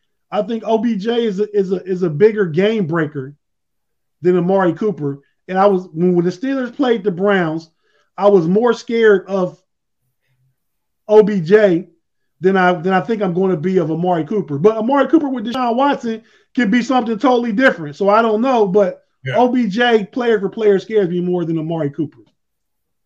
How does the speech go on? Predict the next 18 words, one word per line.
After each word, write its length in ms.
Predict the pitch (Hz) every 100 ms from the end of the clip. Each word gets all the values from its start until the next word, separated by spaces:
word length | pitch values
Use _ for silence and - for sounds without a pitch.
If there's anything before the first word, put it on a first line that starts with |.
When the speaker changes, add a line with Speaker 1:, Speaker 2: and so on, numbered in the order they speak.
| _
Speaker 2:
Yeah. 140 | 123 120 _ _ _ _ _ _
I, 240 | 151 156 180
I 20 |
definitely 440 | 185 240 254 226
think 180 | - 214
it's, 220 | 208 -
um, 560 | 202 185 175 165 151 139 _ _ _ _ _ _ _ _
you 140 | 156
know, 400 | 156 151 143 139
I, 160 | - - - _ _ _ _ _ _ _ _ _ - - - - - - _ -
I 120 | 160
think 160 | 196 214
it's 100 | 214
a, 220 | 185 143
I 60 | 160
think 120 | 190
it's 100 | 208
a, 220 | 180 143